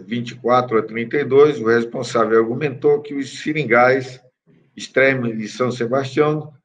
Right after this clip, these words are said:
objeto de recurso e reconsideração, não estão no rol dos bens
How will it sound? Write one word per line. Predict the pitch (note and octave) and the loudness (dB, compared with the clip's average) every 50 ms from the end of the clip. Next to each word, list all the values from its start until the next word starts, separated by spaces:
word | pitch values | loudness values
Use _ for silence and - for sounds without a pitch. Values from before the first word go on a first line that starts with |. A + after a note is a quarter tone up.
| _ _ _ _ _ _ _ | _ _ _ _ _ _ _
objeto | - A2+ B2 C#3 D3 C3 A2+ - B2+ C3+ B2+ - | -4 -4 -2 -2 -4 -2 0 2 2 2 2 0
de | A#2 G#2+ | -4 -2
recurso | G#2+ B2+ B2 B2+ B2 A#2+ A#2+ A#2 A#2 - A2 | -2 -2 -2 -2 -4 -4 -4 -4 -4 -4 -2
e | G2+ | -2
reconsideração, | G#2+ A2 G#2+ A2+ B2 A#2 A#2 - A#2 A#2 A#2 A#2 A2+ - - C3+ C3+ C3+ | 0 -2 -2 -4 -6 -6 -4 -2 0 0 2 2 0 -2 -2 -4 -4 -4
não | C3+ C3+ D3 D#3 E3 | -2 -2 -2 -2 -2
estão | D#3+ - - - - C#3 C#3+ C#3+ | -4 -6 -2 2 2 2 4 2
no | C#3+ C3 | 0 0
rol | A#2 - B2 C3 B2+ | 2 2 2 2 2
dos | B2+ C3 A#2+ A#2 | 0 -2 -6 -2
bens | G#2+ G2+ A#2+ B2+ C3+ C3+ C3 B2+ C3 - | 0 2 2 2 2 -2 -4 -8 -12 -16